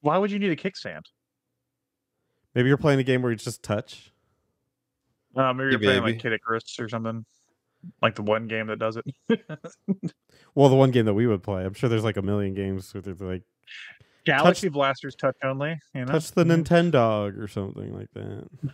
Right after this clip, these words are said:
Speaker 1: <laughs> Touch the Nintendog.
Speaker 3: This is
Speaker 1: Go,
Speaker 3: for people
Speaker 1: go ahead, touch
Speaker 3: looking
Speaker 1: them.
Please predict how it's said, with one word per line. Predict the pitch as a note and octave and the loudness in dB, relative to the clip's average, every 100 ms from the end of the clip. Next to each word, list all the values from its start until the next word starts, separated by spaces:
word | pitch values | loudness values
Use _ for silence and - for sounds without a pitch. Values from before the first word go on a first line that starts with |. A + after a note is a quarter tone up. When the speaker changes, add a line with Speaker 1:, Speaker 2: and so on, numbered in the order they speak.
| - - _ _ _ _ | -12 -20 _ _ _ _
Speaker 1:
<laughs> | D#3+ D#3+ | -4 -2
Touch | C#3+ D3+ - | -2 -2 -4
the | D3 C#3+ | -10 -8
Nintendog. | D3 D3 D3 C#3+ D3+ C3 B2 A2+ - C#3+ - _ - | -8 -10 -10 -8 -6 -6 -6 -10 -10 -14 -14 _ -6
Speaker 3:
This | G#2 | -2
is | |
Speaker 1:
Go, | B2+ | 2
Speaker 3:
for | D3 | 6
people | D#3 D3 C#3+ | 8 10 10
Speaker 1:
go | |
ahead, | C3+ C3+ | 8 6
touch | |
Speaker 3:
looking | B2+ B2+ | 4 2
Speaker 1:
them. | B2 A#2+ | -2 -8